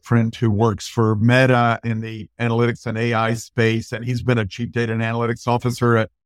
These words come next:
various legacy companies. And he said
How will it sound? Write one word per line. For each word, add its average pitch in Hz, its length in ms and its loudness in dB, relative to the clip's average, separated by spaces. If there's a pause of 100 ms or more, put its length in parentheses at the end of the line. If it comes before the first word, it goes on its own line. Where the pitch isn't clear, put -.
(200)
various 127 760 2
legacy 131 720 2 (340)
companies. 123 600 2
And 120 120 -2
he 120 80 -2
said 120 220 -2